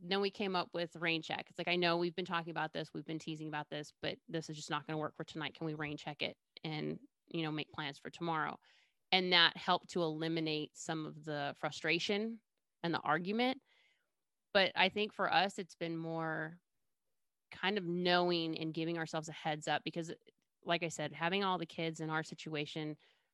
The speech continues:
trying to be spontaneous is difficult.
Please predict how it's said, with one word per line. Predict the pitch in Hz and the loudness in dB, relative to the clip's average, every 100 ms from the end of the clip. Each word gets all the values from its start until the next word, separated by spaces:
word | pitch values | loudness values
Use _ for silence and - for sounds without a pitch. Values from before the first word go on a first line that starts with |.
| _ _ - | _ _ -4
trying | - 165 180 | 4 4 4
to | 180 190 | 2 0
be | 175 | 0
spontaneous | - 156 156 156 156 165 - | 0 -2 0 -2 0 -2 -4
is | 151 - | -10 -4
difficult. | 147 147 - - - | -6 -4 -6 -6 -8